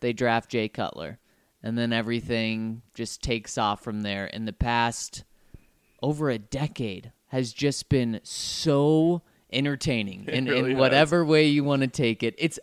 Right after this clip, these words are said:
Speaker 1: unbelievable. The, the highs and the lows, and how many times E S P N has had to be at the Broncos facility and, and just getting the national coverage.
Speaker 2: Is that a result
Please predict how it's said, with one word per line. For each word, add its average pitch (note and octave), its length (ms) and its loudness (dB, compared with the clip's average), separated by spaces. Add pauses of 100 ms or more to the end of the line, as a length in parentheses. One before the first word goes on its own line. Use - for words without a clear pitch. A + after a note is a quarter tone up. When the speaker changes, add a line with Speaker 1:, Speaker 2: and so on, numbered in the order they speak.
Speaker 1:
unbelievable. D3 1080 2 (460)
The, C#3+ 220 0
the B2 200 -4
highs C#3 680 2
and C#3 260 -2
the B2 60 0
lows, C3 680 4 (280)
and B2+ 160 -2
how D#3 160 2
many E3 240 0
times C#3 500 0 (120)
E D3+ 160 2
S C#3+ 180 -2
P C3 240 -2
N C3 320 0 (300)
has B2 200 -4
had C3+ 440 -2
to C#3 80 -2
be C#3 220 2
at C3 80 -6
the C3+ 80 -8
Broncos B2+ 760 0 (280)
facility B2+ 680 2
and, A2+ 160 -2
and A#2 200 -4
just A#2 200 -8
getting B2+ 240 -4
the A#2 60 -4
national A2 500 -4
coverage. F2+ 600 -10 (380)
Speaker 2:
Is D#3+ 180 -2
that F#3+ 300 4
a B3 60 6
result E3 640 4